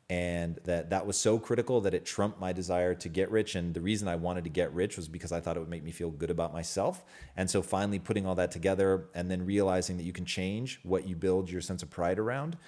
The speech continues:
And once I realized that, that I had been, um, priding myself on being smart, on being good, that, um, good at something,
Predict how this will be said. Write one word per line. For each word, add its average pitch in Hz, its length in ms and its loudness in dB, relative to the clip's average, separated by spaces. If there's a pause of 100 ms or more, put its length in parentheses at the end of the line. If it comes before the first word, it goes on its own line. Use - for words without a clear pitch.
(260)
And - 160 -2
once 120 200 4
I 139 60 2
realized 92 480 2
that, 98 280 2
that 95 100 2
I 92 120 4
had 92 200 0
been, 92 460 -2
um, 85 380 -4 (200)
priding 101 380 2
myself 98 400 -2
on 87 120 -2
being 87 260 -6
smart, 95 480 0 (100)
on 87 140 -2
being 85 320 -4
good, 113 340 0 (360)
that, 87 520 0
um, 80 240 -4
good 90 180 -2
at 90 220 -2
something, 131 600 -4